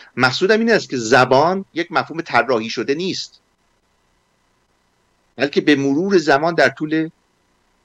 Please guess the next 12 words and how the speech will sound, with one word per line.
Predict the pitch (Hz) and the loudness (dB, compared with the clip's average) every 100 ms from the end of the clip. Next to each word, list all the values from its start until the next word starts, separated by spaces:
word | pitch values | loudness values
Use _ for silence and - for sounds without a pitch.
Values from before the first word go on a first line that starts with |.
| _ | _
صدها | - - 120 - - 170 | -6 0 0 0 0 2
هزار | 170 139 135 151 156 | 4 2 4 4 2
سال | - - 180 226 107 101 | -2 -2 0 0 -2 0
به | 147 | 0
وجود | 123 117 135 101 | 0 -2 -2 -2
آمده. | 82 76 - - | -6 -16 -20 -2
از | 110 113 | 0 0
اون | 143 - | -4 2
ارتباط | 117 - 113 135 139 | 2 4 2 4 2
اولیهٔ | - 123 110 113 113 135 | 0 -4 0 0 2 -2
ساده | 131 120 113 135 | -2 0 2 2
گرفته | 139 113 - 147 180 208 | 2 0 -2 -2 0 -4